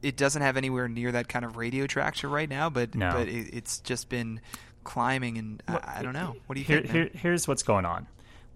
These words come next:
Speaker 2: Um, so I was looking, and I think Gary mentioned this in his story, Gary Trust, who is the other co-director of charts, and he also manages the Hot one hundred chart. Um, I think he wrote this in his story. It looks like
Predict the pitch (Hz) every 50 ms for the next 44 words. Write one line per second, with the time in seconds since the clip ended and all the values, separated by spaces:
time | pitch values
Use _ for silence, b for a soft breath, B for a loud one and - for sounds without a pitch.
0 | - - 147 117 113 113 113 113 110 107 107 110 110 - - - - - 131 117
1 | 117 117 117 143 143 - 147 135 123 123 117 - 120 117 117 - 185 180 - -
2 | 117 110 110 107 104 101 98 - - 107 98 98 92 - - - 98 - - 117
3 | 98 95 95 90 - - - - - - - - - - - - - - 131 110
4 | 104 98 101 98 101 101 95 98 - - 117 110 110 - - - - - - -
5 | - 101 92 92 90 92 87 - - - - 147 170 123 101 - - 104 90 98
6 | 92 87 - - - 101 95 - - - 113 143 196 - - - 98 90 90 90
7 | 90 - - 104 92 92 90 90 92 90 - 101 95 92 90 - - - 104 95
8 | 92 90 95 - 110 101 87 92 92 95 - - - 131 - - B B B B
9 | B B B B B B B - 127 135 131 131 127 - 247 254 - 156 127 113
10 | 107 120 117 - 131 110 - - 107 101 98 - - - 131 120 113 110 104 104
11 | 110 - - 170 233 254 254 - - - - 98 98 95 95 95 -